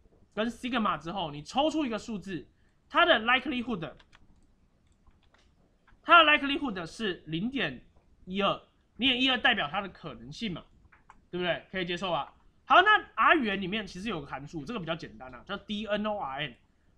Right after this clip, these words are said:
D N O R N就是 x 等于一，m min 等于二，S D等于三。我算出来的答案是一模一样。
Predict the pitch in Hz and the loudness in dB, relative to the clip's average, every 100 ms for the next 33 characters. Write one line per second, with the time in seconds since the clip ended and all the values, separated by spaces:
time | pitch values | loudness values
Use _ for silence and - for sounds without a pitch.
0 | _ 311 370 349 262 254 247 240 214 226 | _ 4 6 6 6 4 -2 -4 -4 -4
1 | 190 165 180 202 190 214 208 _ 214 214 | -6 -6 -6 -8 -2 -4 -4 _ -4 -4
2 | 165 143 156 175 127 _ _ 190 214 247 | -4 -8 -4 -4 -4 _ _ -6 -4 -4
3 | 247 185 156 180 175 196 _ _ 196 202 | -4 -6 -4 -2 -4 -6 _ _ -10 6
4 | 349 302 285 214 180 165 175 170 135 185 | 6 6 4 4 2 2 4 4 0 -12
5 | 175 160 135 147 151 | -8 -6 -6 -2 -2